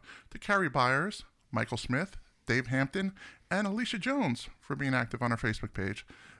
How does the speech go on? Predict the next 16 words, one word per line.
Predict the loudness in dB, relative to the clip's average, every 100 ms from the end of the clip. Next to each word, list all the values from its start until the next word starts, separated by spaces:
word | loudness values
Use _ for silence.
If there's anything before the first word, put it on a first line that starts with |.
| -16
Thank | 0 2 2
you | -2
very | 0 0
much. | 0 -2 -4 -10 -16 -20 -20 -20 -20 -20 -20 -4
All | 6
right, | 10 10 8 0 -6
so | -2 0
Jason, | 4 4 6 4 2 -2 -12 _
tell | -2 2
me | 2
how | 4 2
the | 2
music | 0 0 -2 -4
of | -6 -6
Pink | -6 -6
Floyd | -6 -4 -4 -4